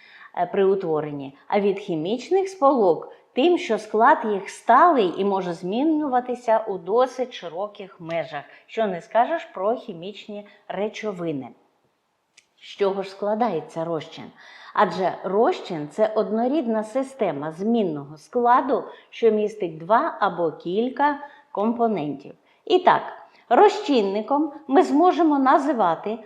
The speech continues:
комп-, е, компонент розчину, який перебуває в тому самому агрегатному стані, що і розчин.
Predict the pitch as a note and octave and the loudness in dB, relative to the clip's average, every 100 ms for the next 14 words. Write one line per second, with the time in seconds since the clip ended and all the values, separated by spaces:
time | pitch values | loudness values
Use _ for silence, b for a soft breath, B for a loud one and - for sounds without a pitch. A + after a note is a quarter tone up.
0 | B _ C4 C#4 - - G#3+ G#3 G3+ G3+ | B _ 4 4 2 -4 2 4 4 4
1 | B3+ B3 C4 D#4+ G4+ F4+ G3+ F3 F3 - | 2 2 2 4 2 2 0 0 -2 -8
2 | A3 B3+ C4 A#3 B3 D4 C#4 A#3 A#3 B3 | -6 -4 -2 -2 -2 -2 -4 -2 -2 0
3 | C4 C#4+ G#3+ F#3+ F#3 - B3+ B3+ G3+ G3 | 0 2 0 0 -4 0 2 2 -2 -6
4 | - B3 A3 F#3 E3+ F3 F3+ G#3+ G#3 F3 | -6 0 2 0 -4 -4 -2 -2 0 -2
5 | - E3+ F3+ - D4+ F#4+ C4+ - A3 A#3 | -4 -12 -14 -6 -2 -2 -2 -2 -2 0
6 | C4 C#4 A#3 - - - | -2 2 0 0 -14 -20